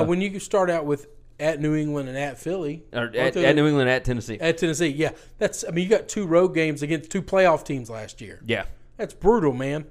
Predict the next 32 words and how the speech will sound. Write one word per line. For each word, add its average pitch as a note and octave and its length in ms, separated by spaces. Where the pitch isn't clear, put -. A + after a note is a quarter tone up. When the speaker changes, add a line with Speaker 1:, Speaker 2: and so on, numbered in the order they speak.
Speaker 2:
But D4+ 100
it's F4 100
all C4+ 120
right. G3+ 320
It's A3+ 160
a B3 40
long A#3 260
season. G#3+ 220
Speaker 1:
But F3+ 80
it's - 60
all F3 80
right. - 200
Speaker 2:
It's E3+ 140
Speaker 1:
So D3+ 180
Speaker 2:
a, - 40
it's E3+ 120
a D#3 60
long D3+ 260
season. G#2 360
Speaker 1:
All - 80
right, B2 160
so C3+ 220
eleven E3 280
and C#3 80
five D#3+ 240
for C3+ 80
me, D3+ 220
ten D#3 220
and C3+ 100
six D3+ 180
for - 140
you. G#2 220